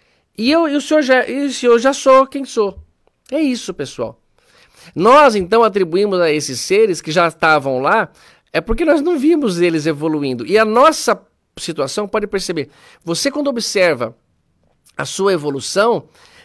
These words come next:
muitos nem acreditam que nós viemos de ancestrais comuns dos primatas. Por quê? Porque eu não vejo diferença do meu pai pra mim. Vejo a fisionomia, mas vejo que ele tem o mesmo número de dentes, a mesma cor da pele.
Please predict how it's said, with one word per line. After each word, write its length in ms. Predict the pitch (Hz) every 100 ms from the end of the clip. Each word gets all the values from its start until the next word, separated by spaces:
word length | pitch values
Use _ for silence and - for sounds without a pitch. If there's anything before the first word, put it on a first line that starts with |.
| _
muitos 360 | 170 247 269 214
nem 200 | 226 302
acreditam 420 | 285 214 240 247
que 120 | 233
nós 240 | 226 254 214
viemos 340 | 208 247 226
de 80 | 220
ancestrais 720 | 220 196 - 208 226 240 165
comuns 440 | - 214 226 233
dos 140 | 202 208
primatas. 800 | 262 220 190 226 202 - 117 - _
Por 140 | - 233
quê? 260 | 220 165 _ _ - _
Porque 200 | 233 277
eu 60 | 339
não 180 | 349
vejo 380 | 262 240 339 226
diferença 420 | 202 - 220 208
do 120 | 190 196
meu 120 | 175
pai 220 | - 170
pra 180 | 170 156
mim. 220 | 151 143
Vejo 240 | 139 180
a 40 | 349
fisionomia, 520 | 392 403 370 226 214
mas 180 | 185 165
vejo 300 | 220 220 190
que 80 | 196
ele 80 |
tem 100 | 180
o 40 | 180
mesmo 320 | 180 156 156
número 220 | 156 147
de 100 | 180
dentes, 260 | 196 196 135
a 40 |
mesma 180 | 131 127
cor 120 | 151
da 120 | 180
pele. 340 | 190 196 185